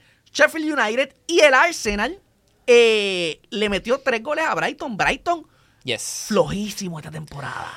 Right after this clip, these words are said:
Speaker 2: Sí, triste, men.
Speaker 1: De ser
Speaker 2: De
Speaker 1: li-,
Speaker 2: verdad que
Speaker 1: lo dije y lo vuelvo a repetir, lo vuelvo a repetir
Speaker 2: del
Speaker 1: también.
Speaker 2: equipo, del equipo que solían ser la temporada pasada. Oye,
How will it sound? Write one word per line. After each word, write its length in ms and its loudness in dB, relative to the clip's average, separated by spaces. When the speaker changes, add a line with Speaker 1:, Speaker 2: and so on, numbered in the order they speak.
Speaker 2:
Sí, 580 2
triste, 400 -2
men. 320 -4
Speaker 1:
De 240 -2
ser 220 -8
Speaker 2:
De 160 6
Speaker 1:
li-, 180 4
Speaker 2:
verdad 220 8
que 520 10
Speaker 1:
lo 60 8
dije 240 6
y 60 4
lo 60 0
vuelvo 160 2
a 20 0
repetir, 300 -6
lo 60 -2
vuelvo 120 10
a 40 10
repetir 260 8
Speaker 2:
del 80 6
Speaker 1:
también. 160 4
Speaker 2:
equipo, 420 2
del 180 2
equipo 300 0
que 100 2
solían 320 0
ser 200 0
la 100 4
temporada 480 4
pasada. 300 0
Oye, 500 6